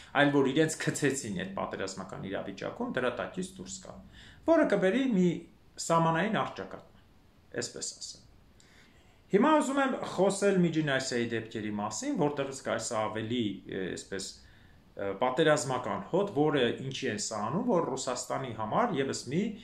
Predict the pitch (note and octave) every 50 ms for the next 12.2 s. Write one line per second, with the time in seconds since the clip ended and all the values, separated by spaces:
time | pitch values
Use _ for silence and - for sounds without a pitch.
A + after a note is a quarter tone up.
0 | - - - - - - - - - - C3+ B2+ - - A#2 A2 C3+ F#3 A#3 -
1 | - - A#2 A2 - G#2+ G#2 - - G#2+ F2+ F#2 G2 G2 G2 - A3+ C4 B3+ -
2 | - C#3+ C3+ A2+ A2+ A2+ A2 A2 G#2+ A2+ G#2+ - - - G#2+ G#2 G#2 A#2+ C#3 E3
3 | A#3 C4 B3+ - - - C3 A#2+ A#2 A2 A2+ A2 - - A2 A2 - - G#2+ G2+
4 | G2 - - - F3+ F#3 - - A#3+ A#3+ - A#3 A3+ A3+ - A#3+ A#3 A#3 - F#3+
5 | F#3+ - G#3 F#3+ F#3+ - F3+ F3 F3 F3 F3 E3+ E3 F3 E3 E3 D#3+ D3 D#3 D3+
6 | C#3+ D3+ C#3+ C#3 B2 - D3+ F3+ A3+ B3 A#3+ - - - - - - D3+ D#3 D3
7 | C#3 C3 B2 B2+ F3 A#3 B3 G3 F#3+ E3 - - - A2+ G#2 F#2+ F2+ F2 E2+ F2+
8 | - G#2 G2+ - G#2 G2 - - - A#2 B2 B2+ - - - - - - - -
9 | - - - - _ - - - - - - - - - - - - - - -
10 | - _ _ - - - C3 C3 C3 B2+ B2 B2 A#2+ A#2 A2+ G#2 F#2+ - - -
11 | D3 D3+ F#3 G#3+ G#3 G3 E3 D#3 D3 C#3+ C3+ C#3 C#3 C3+ C3+ - - - - A3
12 | B3+ C4+ C4